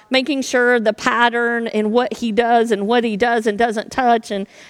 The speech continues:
how his hands are washed and things are clean. And then towards the beginning of the movie, he ends up in his psychiatrist's office, and he barges in, and he goes and he wants to meet with a psychiatrist.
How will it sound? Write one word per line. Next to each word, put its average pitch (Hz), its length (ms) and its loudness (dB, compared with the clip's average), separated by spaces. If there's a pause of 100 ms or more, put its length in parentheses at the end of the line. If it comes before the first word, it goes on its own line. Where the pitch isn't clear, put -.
how 269 240 2
his 220 160 0
hands 254 500 -2
are 208 220 0
washed 269 600 0
and 214 360 0
things 269 500 -2
are 214 140 -2
clean. 285 580 -2 (320)
And 294 140 2
then 302 240 2
towards 330 280 0
the 294 100 0
beginning 302 460 0
of 226 120 -2
the 247 80 2
movie, 269 560 0
he 262 360 -2
ends 330 380 0
up 320 300 0
in 247 180 -2
his 262 200 -2
psychiatrist's 269 760 -2
office, 208 480 -2 (320)
and 285 80 0
he 285 60 2
barges 320 800 -2
in, 214 420 -2 (220)
and 269 160 0
he 262 140 -2
goes 320 560 2
and 240 180 0
he 233 80 0
wants 277 440 0
to 311 120 -2
meet 262 380 2
with 233 160 2
a 240 100 0
psychiatrist. 240 960 -2